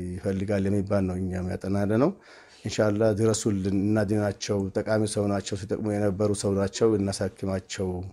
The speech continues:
አሁን እዚህ ኢትዮጵያ ላይ ከሳቸው ያሉ ጓደኞቻቸው ሶስት ሰዎች ተመጥ-፣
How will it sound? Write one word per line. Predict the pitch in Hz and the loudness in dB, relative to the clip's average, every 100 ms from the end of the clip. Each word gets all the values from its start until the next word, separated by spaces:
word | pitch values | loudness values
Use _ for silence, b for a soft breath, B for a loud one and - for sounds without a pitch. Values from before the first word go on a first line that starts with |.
| _ B B B B B - | _ B B B B B -6
አሁን | 104 110 110 110 | 0 4 4 4
እዚህ | 110 101 107 117 117 107 104 | 2 0 -2 0 2 2 0
ኢትዮጵያ | 101 117 104 107 107 | 0 -2 0 0 2
ላይ | 104 | 0
ከሳቸው | 104 - 104 - | -2 -4 -4 0
ያሉ | 107 101 | 0 0
ጓደኞቻቸው | 101 104 101 - 101 - 123 | 0 0 0 -2 -4 2 2
ሶስት | - 104 | 2 -2
ሰዎች | - 101 98 | 0 -4 -4
ተመጥ-፣ | 98 98 | -4 -4